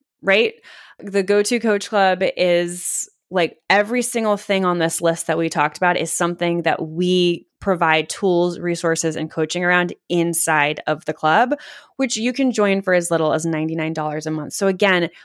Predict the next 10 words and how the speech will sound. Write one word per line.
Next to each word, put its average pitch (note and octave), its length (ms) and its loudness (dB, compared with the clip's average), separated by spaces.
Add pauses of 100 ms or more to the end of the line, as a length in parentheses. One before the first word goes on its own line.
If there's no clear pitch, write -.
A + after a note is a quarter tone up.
the G3 100 0
doors G#3+ 520 2 (200)
for G3+ 360 2
the G#3 100 0
club F#3+ 400 0 (100)
are E3+ 160 4
closing D#3+ 640 -2
on D3+ 520 -6 (160)
April G3 760 0
twenty-sixth. - 920 -8